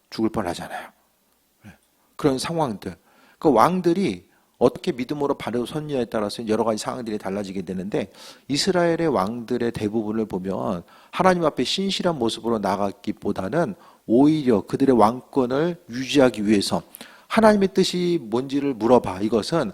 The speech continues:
하나님을 존중해서가 아니라 마치 점 보는 것처럼 이렇게 해야 될까? 저렇게 해야 될까? 이것 때문에 이제 묻고자 하는 내용들이 나오게 됩니다. 그래서 우리가요, 처음에 가지고 있는 이런 생각들,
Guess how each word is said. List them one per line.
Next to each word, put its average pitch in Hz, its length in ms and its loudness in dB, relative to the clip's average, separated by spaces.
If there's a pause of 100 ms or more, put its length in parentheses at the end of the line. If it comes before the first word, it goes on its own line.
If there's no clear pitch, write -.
(240)
하나님을 185 460 4
존중해서가 135 840 0
아니라 101 480 2 (280)
마치 113 420 0
점 147 240 2
보는 160 180 6
것처럼 110 400 0 (380)
이렇게 180 280 4
해야 185 80 8
될까? 196 580 6
저렇게 190 320 0
해야 160 80 4
될까? 98 360 -2 (340)
이것 247 260 4
때문에 196 240 6
이제 165 180 -2
묻고자 151 460 4
하는 139 200 0
내용들이 117 460 6
나오게 107 380 4
됩니다. 92 840 -4 (480)
그래서 160 220 2
우리가요, 113 720 0 (460)
처음에 135 840 4
가지고 127 360 0
있는 113 160 6
이런 107 180 2
생각들, 120 800 -2